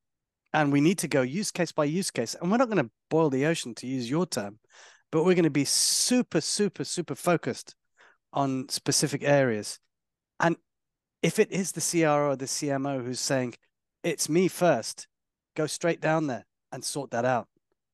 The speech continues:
You know, y-, yes, you have a, a wider view of a, a data strategy, but if that is the biggest use case and the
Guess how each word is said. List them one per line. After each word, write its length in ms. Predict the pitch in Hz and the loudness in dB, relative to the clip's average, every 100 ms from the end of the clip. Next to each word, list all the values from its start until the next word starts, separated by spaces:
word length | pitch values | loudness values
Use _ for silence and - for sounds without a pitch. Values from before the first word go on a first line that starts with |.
| _ _ | _ _
You 120 | 143 | -4
know, 180 | 127 110 _ _ _ - | -4 -6 _ _ _ -12
y-, 260 | 156 143 | -10 -10
yes, 360 | 135 165 - - | -2 0 0 -4
you 140 | 143 | -4
have 280 | 135 160 143 | 0 2 2
a, 180 | 139 123 | 2 0
a 100 | 139 | -2
wider 460 | 131 131 143 151 131 | -4 2 4 4 2
view 280 | 120 147 135 | -2 0 0
of 100 | 117 | -2
a, 160 | 110 - - - - | -6 -10 -20 -20 -10
a 120 | 120 | -2
data 320 | 139 147 131 | 2 2 0
strategy, 600 | - 165 160 - 113 95 _ _ _ _ - | -2 -2 -2 -6 -10 -12 _ _ _ _ -4
but 100 | 131 | -4
if 160 | - - | -4 -2
that 180 | 156 | 2
is 140 | 175 139 | 2 0
the 140 | 127 - _ | -4 -6 _
biggest 480 | 143 123 127 - - | -2 0 -2 -4 -2
use 240 | 151 147 | -2 -2
case 320 | - 117 107 123 | -4 -6 -6 -6
and 160 | 113 | -4
the 180 | 113 113 | -4 -4